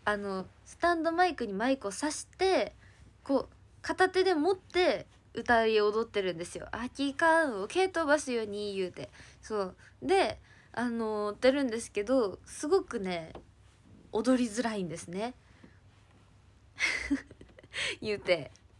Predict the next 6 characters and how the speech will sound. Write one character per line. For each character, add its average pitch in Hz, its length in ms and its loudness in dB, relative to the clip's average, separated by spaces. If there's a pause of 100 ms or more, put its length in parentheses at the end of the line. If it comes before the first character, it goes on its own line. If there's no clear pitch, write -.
(300)
そ 226 400 0
う。 185 160 -8 (640)
そ 285 200 0
う 262 40 0
な 233 160 -2
の。 196 360 -6